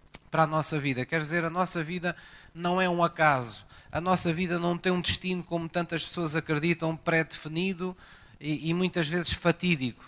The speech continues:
não é? Ah, que faz com que as pessoas ou vão, ah, ahm, ler os horóscopos, ou vão, ah, ah, acreditem, andem atrás dos signos para ver tendências, ou, ou vão à, à, à bruxa, como se costuma dizer, não é? Para,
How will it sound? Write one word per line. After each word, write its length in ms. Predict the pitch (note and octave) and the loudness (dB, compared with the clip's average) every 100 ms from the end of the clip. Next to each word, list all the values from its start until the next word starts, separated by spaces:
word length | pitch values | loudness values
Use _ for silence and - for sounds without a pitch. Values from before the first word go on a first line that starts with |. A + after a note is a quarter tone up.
| - | -12
não 140 | B2 | -4
é? 240 | C#3+ E3 F3 - - - - - | -2 -2 -4 -18 -20 -20 -20 -8
Ah, 220 | C#3+ C#3 | -4 -4
que 120 | - | 2
faz 200 | F3 E3+ | 4 4
com 160 | - E3+ | 0 -6
que 80 | |
as 120 | E3 - | -4 -6
pessoas 440 | - F3 F3 D#3 | -6 -2 -2 2
ou 140 | E3 | 2
vão, 420 | C#3+ D#3+ E3+ E3 - | 4 4 2 0 -6
ah, 420 | C#3+ D3+ C#3 D3+ | -4 -2 0 0
ahm, 240 | C#3+ C#3+ C3+ C3 A#2+ - - C3 | 0 -4 -14 -18 -20 -20 -16 -2
ler 220 | D#3 D3+ | 0 0
os 160 | C#3+ | 0
horóscopos, 720 | C#3 C3+ E3+ E3+ - - C#3+ C#3 | 4 6 8 6 2 -6 -6 0
ou 120 | C3+ | 2
vão, 360 | D3 D#3 D#3 - - - - | 2 2 0 -8 -20 -20 -10
ah, 100 | B2 | -6
ah, 240 | B2 C3+ C3+ | -6 -4 -4
acreditem, 480 | - D3 E3 D#3+ | -2 0 0 0
andem 200 | D#3 D#3 D#3 | -2 0 0
atrás 420 | D3+ - D3 D3 | 0 0 2 0
dos 200 | C3 C3 | 0 0
signos 520 | - F3+ F#3 E3 E3 - | 0 0 -4 -6 -10 -10
para 180 | C#3+ | -8
ver 140 | C#3 D#3 | -4 -2
tendências, 880 | D3 C#3+ D#3 F3+ E3+ D#3+ D#3 D3 - - - | -2 -2 0 0 0 -4 -4 -6 -10 -18 -16
ou, 220 | - D3 C#3 | -4 -2 0
ou 260 | D3 C3+ | 0 -2
vão 240 | A#2+ E3 D#3+ | 0 2 2
à, 140 | D3+ | 2
à, 720 | D3 C#3 A#2 B2 - - C3+ | 0 -2 -2 -4 -6 -4 -2
à 40 | |
bruxa, 440 | B2+ C3+ E3+ - D#3 | 0 2 2 0 -2
como 180 | D3 D3 | -8 -8
se 80 | |
costuma 300 | - - D3 | -8 -8 -8
dizer, 460 | C3+ C3+ B2 E3 D#3+ | -8 -6 -4 -4 -4
não 100 | C#3+ | -2
é? 120 | D3 D#3 | -2 -2
Para, 300 | C#3+ D3 | -4 -4